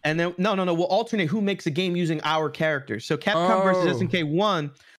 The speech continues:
Speaker 1: was Capcom making an S N K, make, making
Speaker 2: But
Speaker 1: their
Speaker 2: this is
Speaker 1: version
Speaker 2: the,
Speaker 1: of the
Speaker 2: could,
Speaker 1: S N K
Speaker 2: help me out
Speaker 1: characters.
Speaker 2: here, Roman. This is like a game that's got, like, the Final Fight characters in and stuff like that,
Speaker 1: Final
Speaker 2: right?
Speaker 1: Fight, Samurai Showdown,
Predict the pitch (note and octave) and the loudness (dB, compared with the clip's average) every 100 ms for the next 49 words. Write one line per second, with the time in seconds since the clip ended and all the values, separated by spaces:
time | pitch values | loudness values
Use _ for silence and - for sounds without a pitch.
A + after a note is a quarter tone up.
0 | _ D3+ - G3 F#3+ - F#3 E3 D3+ F3+ | _ -4 -2 -2 -2 -2 -2 0 0 -2
1 | F3 D#3+ D#3 D3 _ - D3+ D#3 D3+ E3+ | -2 -2 -2 -6 _ -6 -2 -2 -2 -4
2 | C3+ D3+ E3 - D#3+ G#3 F#3 E3 C#3 F#3 | 0 0 0 0 0 2 2 2 4 4
3 | A#3 F#3 F3+ G3 - G#3 E3+ E3+ G3 B3 | 4 2 2 2 2 4 2 4 2 2
4 | F3 B3+ - A3 F3 C#3 B2 B2 A#2+ A#2+ | 2 2 2 2 2 2 2 2 0 0
5 | F3 F3 A3+ A3+ G#3+ F3+ E3+ F3 E3+ - | -2 -2 0 0 0 0 0 2 0 0
6 | E3 D#3+ D3+ C3+ - D3+ D3+ D3 B2 D3 | -2 0 0 0 2 2 2 0 0 0
7 | C#3+ C#3 C3 B2+ A#2 B2+ A#2 B2 A#2+ A#2 | 0 0 0 0 0 0 2 0 2 0
8 | A2+ - A2+ A2 - C3+ G#2+ B3+ A3+ G#3 | 0 -2 -2 -2 -2 -2 2 2 2 0
9 | F#3 E3+ E3+ E3 - - _ - A3+ A3+ | 0 2 2 -2 -8 -20 _ -4 -2 0
10 | G#3+ F#3+ - E3+ E3 D#3+ D#3 D3+ D3+ D3 | 0 -2 -2 0 0 0 0 0 -2 -4